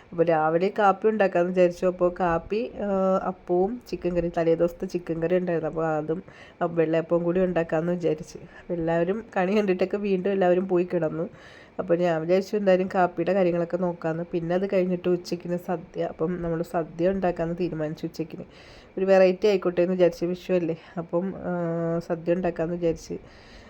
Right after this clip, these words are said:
അപ്പോൾ സദ്യ ആകുമ്പോൾ എല്ലാവർക്കും ഇഷ്ടമാണല്ലോ. അപ്പോൾ എന്നും, ആ, ബിരിയാണിയും ചിക്കനും ബീഫ് ഇതൊക്കെയാണ് കഴിക്കുന്നത്. അപ്പോൾ കുറച്ച് പച്ചക്കറി ആവാമെന്ന് വിചാരിച്ചു ഇടയ്ക്ക്.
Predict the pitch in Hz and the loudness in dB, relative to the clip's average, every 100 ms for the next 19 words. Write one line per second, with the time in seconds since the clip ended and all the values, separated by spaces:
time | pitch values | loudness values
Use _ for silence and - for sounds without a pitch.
0 | - - 185 185 170 175 180 202 202 196 | -20 -8 -6 -4 -4 2 2 2 2 2
1 | 190 180 190 214 - - 196 170 160 175 | 2 2 0 -2 -4 2 2 2 2 4
2 | 165 - - - 175 165 165 165 165 180 | 4 0 -14 -12 -4 2 2 2 0 -2
3 | 214 220 202 190 185 185 180 185 175 170 | -4 -8 -6 -2 0 0 0 0 2 2
4 | 175 175 170 175 185 185 - 175 170 175 | 0 -2 -2 -4 -6 -12 -6 -4 -2 -2
5 | 175 175 180 170 170 - 196 180 156 - | -2 -2 -4 -4 -6 -2 2 2 0 -2
6 | 180 165 175 165 180 185 190 - - 190 | -8 -6 -2 -4 -4 -6 -6 -6 -8 -4
7 | 202 185 190 180 165 156 160 170 - | 0 0 -2 0 0 0 -4 -4 -10